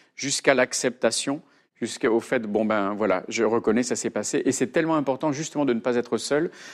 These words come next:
d'avoir quelqu'un d'équilibré, un ami, un, pas qui va nous enfoncer le conjoint, mais quelqu'un qui va nous aider à, à réagir d'une manière, euh,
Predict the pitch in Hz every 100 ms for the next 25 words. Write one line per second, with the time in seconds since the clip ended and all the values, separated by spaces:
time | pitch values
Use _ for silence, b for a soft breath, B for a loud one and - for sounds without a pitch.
0 | B - 123 151 - 147 147 143 135 135
1 | 135 123 123 156 139 123 123 135 156 127
2 | B B - 170 170 143 147 139 127 123
3 | 135 - 160 156 156 139 - 139 123 131
4 | 170 240 B B - - 185 190 - 131
5 | 139 131 156 147 180 131 127 127 120 156
6 | 147 135 143 165 135 131 127 127 139 143
7 | 127 104